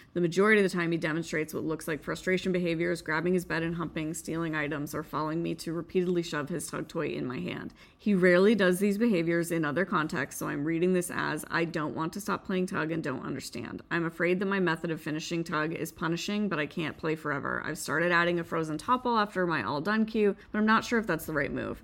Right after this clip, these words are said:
I haven't done it enough times to see if it really helps or not. Can you offer suggestions on how I can improve our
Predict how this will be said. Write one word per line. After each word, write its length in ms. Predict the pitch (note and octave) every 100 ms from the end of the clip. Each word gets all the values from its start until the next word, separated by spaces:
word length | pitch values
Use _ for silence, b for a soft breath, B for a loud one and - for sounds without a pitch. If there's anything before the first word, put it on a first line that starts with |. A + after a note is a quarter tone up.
| -
I 80 | F#3
haven't 400 | F#3+ G3+ G#3 A#3+
done 180 | G3+ G3
it 220 | F#3+ -
enough 500 | F3 E3 D3 G#3+ -
times 480 | - F3 D#3+ D#3 -
to 80 | F3+
see 200 | - E3
if 100 | E3+
it 60 |
really 200 | D#3+ E3
helps 300 | F#3 D3 -
or 40 | -
not. 280 | C3 - -
Can 160 | F3+
you 80 | E3+
offer 260 | E3 F#3 G#3+
suggestions 600 | G3 G3 E3 - D#3+ D#3+
on 100 | E3+
how 220 | F#3 F3
I 40 |
can 140 | E3 F3+
improve 320 | E3+ F3+ E3+
our 180 | E3+